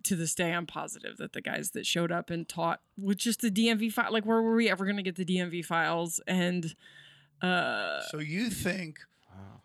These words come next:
Speaker 2: they were part of this company, or do you think it was government?
Speaker 1: I think, uh,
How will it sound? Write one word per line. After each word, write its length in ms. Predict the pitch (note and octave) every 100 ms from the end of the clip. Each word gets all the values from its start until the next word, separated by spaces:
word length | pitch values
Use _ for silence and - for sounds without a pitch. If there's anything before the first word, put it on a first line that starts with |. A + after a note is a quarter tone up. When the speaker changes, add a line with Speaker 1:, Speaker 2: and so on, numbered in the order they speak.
| -
Speaker 2:
they 120 | F3
were 140 | E3+
part 280 | D3+ - D#3+
of 40 | D#3+
this 180 | D#3
company, 640 | - D#3 F3 F#3 G#3+ C#4+ D4 _ _ F3+
or 120 | F3
do 60 |
you 80 | F3+
think 220 | F3+ F3
it 80 | E3+
was 160 | E3 -
government? 500 | E3 E3+ E3 G2+ - _ _ _ _ _ - _ _ _ _ - E2 - _ - E3+ - _ _
Speaker 1:
I 160 | G3+ G#3
think, 340 | A3+ G#3 F#3+ -
uh, 680 | G#3+ G3+ G3 F#3+ F#3 F#3